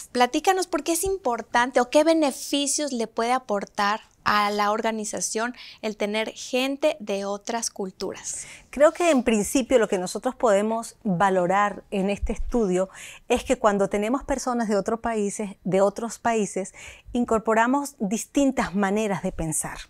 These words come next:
Speaker 2: Y eso enriquece el puesto y por lo tanto a la organización. Tener personas que vean una situación con una óptica diferente.
Speaker 1: Claro.
Speaker 2: Eso va a enriquecer las experiencias personales que traen,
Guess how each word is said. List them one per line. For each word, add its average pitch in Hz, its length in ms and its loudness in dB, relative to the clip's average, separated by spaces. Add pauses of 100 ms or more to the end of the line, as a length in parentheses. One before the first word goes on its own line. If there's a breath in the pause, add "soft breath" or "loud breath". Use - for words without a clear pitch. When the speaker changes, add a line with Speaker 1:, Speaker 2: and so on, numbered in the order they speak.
(760 loud breath)
Speaker 2:
Y 233 140 2
eso 247 340 0
enriquece 214 1000 2
el 196 180 0
puesto - 640 2 (120)
y 208 100 0
por 185 180 2
lo 180 160 4
tanto 202 440 0
a 202 120 4
la 185 160 2
organización. 180 840 0 (540 loud breath)
Tener 220 300 6
personas 240 500 2
que 196 180 0
vean 247 640 2
una 269 260 0
situación 240 720 -2
con 214 220 -2
una 220 260 0
óptica 233 480 -4
diferente. 175 760 -4
Speaker 1:
Claro. 220 360 -8 (140)
Speaker 2:
Eso 220 260 2
va 214 60 6
a 208 40 4
enriquecer 190 580 -2
las 175 200 -4
experiencias 214 880 0
personales 190 760 -2
que 175 200 -4
traen, 196 520 2